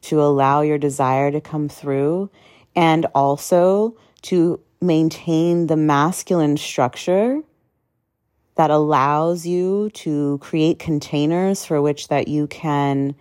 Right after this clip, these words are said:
you know, actually bring things into the physical and not just be, like, you know, infinite potential of, <laughs> of the, like, mass unbridled chaos that is the feminine, like,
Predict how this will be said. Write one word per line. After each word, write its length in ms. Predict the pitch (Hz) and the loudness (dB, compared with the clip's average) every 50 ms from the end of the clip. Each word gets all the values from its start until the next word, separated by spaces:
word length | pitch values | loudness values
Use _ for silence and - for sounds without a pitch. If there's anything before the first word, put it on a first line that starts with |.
| _ _ _ _ _ _ _ _ _ _ _ _ _ _ _ _ _ _ | _ _ _ _ _ _ _ _ _ _ _ _ _ _ _ _ _ _
you 140 | - 175 165 | 0 2 2
know, 340 | 156 151 147 143 143 147 - - | 4 4 4 2 2 0 0 0
actually 640 | - 151 160 156 - - - 175 165 156 151 147 143 | 0 0 0 0 -4 -4 0 0 2 2 2 2 0
bring 600 | 143 139 135 - 156 147 151 147 151 160 165 165 | -2 -2 -2 -2 0 2 2 2 2 2 2 0
things 500 | 156 - - 151 143 147 143 147 147 - - | 0 -2 -2 0 0 0 0 -2 -2 -4 -4
into 400 | - 147 147 160 175 170 - 180 | -2 -2 0 0 -2 -2 0 0
the 100 | 147 139 | 0 -2
physical 720 | 139 - 123 123 139 160 175 - 226 233 254 294 311 - _ _ _ _ _ _ _ _ _ _ _ _ _ _ _ _ _ _ _ _ _ _ _ _ _ _ _ _ _ _ _ - | -2 -2 -2 -2 -2 -2 -2 0 2 2 2 0 -2 -6 _ _ _ _ _ _ _ _ _ _ _ _ _ _ _ _ _ _ _ _ _ _ _ _ _ _ _ _ _ _ _ -2
and 340 | 147 147 151 147 143 147 | 0 2 2 4 4 2
not 200 | 156 151 147 117 | 2 2 2 0
just 240 | 143 - 160 - - | 0 -2 -6 -4 -2
be, 220 | - 165 160 160 156 | 0 2 4 4 4
like, 340 | 147 143 135 143 143 - | 4 4 2 2 -2 -4
you 140 | - 175 165 | -4 -2 0
know, 280 | 151 139 131 127 131 135 - | 0 2 2 0 0 0 0
infinite 480 | 165 165 156 - 170 165 151 139 - | -2 -2 -2 -2 -2 0 0 -2 -4
potential 720 | - - - - - 151 156 - - - 165 170 190 190 170 | -8 -14 -6 -2 -2 -2 -2 -2 -4 -2 0 0 2 2 2
of, 280 | 143 127 123 131 - - - 160 - - | 2 0 0 -4 -6 -10 -12 -10 -6 -4
<laughs> 520 | 165 156 156 - - - 151 - - - | -4 -4 -4 -4 -6 -6 -6 -8 -8 -4
of 240 | - 160 147 139 139 | -2 -2 -2 -2 0
the, 180 | - 147 143 139 | 0 2 2 2
like, 240 | 143 139 131 - - | 2 0 -2 0 0
mass 800 | 156 160 160 156 156 151 147 147 147 147 147 151 - - - - - - - - - - | 0 2 2 2 2 2 2 2 2 2 0 -2 -4 -6 -8 -12 -20 -20 -20 -10 -4 0
unbridled 600 | - 165 160 165 160 160 147 147 143 147 139 - | 0 2 2 4 4 4 4 4 2 0 -2 -2
chaos 460 | - 160 139 139 143 147 175 190 - | 0 0 2 2 2 2 0 0 -2
that 140 | 180 156 143 | -2 -2 0
is 160 | 139 139 139 | -2 -4 -4
the 80 | - | -8
feminine, 560 | 139 - - 135 131 139 151 185 202 233 262 254 | -8 -6 -4 -4 -2 -2 -2 -2 -2 -2 0 0
like, 240 | 180 135 135 - | 0 0 -2 -4